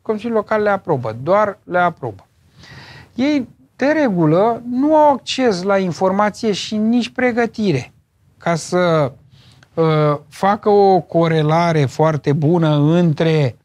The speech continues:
ce înseamnă buget, ce înseamnă oportunitate, ce înseamnă posibilitate de a face aceste proiecte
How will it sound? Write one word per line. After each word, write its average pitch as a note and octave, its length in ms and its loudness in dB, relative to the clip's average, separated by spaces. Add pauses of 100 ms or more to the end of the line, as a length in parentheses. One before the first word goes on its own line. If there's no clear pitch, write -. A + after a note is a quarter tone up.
(640)
ce - 160 -2
înseamnă D#3+ 400 0
buget, C3 540 -2
ce - 120 -6
înseamnă D#3 340 -2
oportunitate, D3 1000 -2
ce C3 180 -8
înseamnă E3 360 -2
posibilitate C3 1160 -2
de A#2+ 140 -2
a B2 100 0
face D3+ 360 -2
aceste C3+ 380 -6
proiecte C#3+ 640 -4